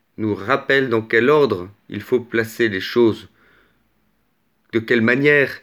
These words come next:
il nous faut être prudent, être habile, être rusé. Et c'est l'amour de Jésus seul qui nous permettra d'ordonner nos autres amours,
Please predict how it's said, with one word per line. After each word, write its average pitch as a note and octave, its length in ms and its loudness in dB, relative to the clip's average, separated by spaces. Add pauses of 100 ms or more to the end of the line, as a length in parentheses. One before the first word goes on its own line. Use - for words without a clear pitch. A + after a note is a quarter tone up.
il A2 160 -4
nous A2 140 0
faut A#2 260 2
être A2+ 300 2
prudent, B2 600 -2 (160)
être - 340 -6
habile, B2+ 520 0 (400)
être G2 300 0
rusé. A2+ 560 0 (1000)
Et - 320 0 (120)
c'est - 240 -2
l'amour C3 380 2
de A#2+ 160 6
Jésus A2+ 460 2
seul B2 640 2
qui C3 240 -6
nous A#2+ 160 -4
permettra A2 680 0
d'ordonner B2+ 560 2
nos A2+ 300 2
autres A2+ 420 0
amours, F2+ 400 -6